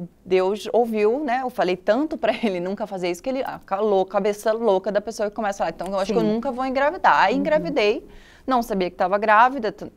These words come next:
Speaker 1: é, perdi. Aí eu falei, "É isso, eu não,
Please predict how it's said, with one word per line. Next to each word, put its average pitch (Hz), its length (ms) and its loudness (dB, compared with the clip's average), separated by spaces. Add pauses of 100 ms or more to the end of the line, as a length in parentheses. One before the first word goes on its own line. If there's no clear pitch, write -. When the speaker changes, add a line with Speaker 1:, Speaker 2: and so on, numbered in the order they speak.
Speaker 1:
é, - 180 -2 (140)
perdi. 190 560 0 (280)
Aí 175 140 -2
eu 190 60 -4
falei, 175 240 -4
"É 196 120 -4
isso, 190 340 -4
eu 160 40 -6
não, 170 80 -8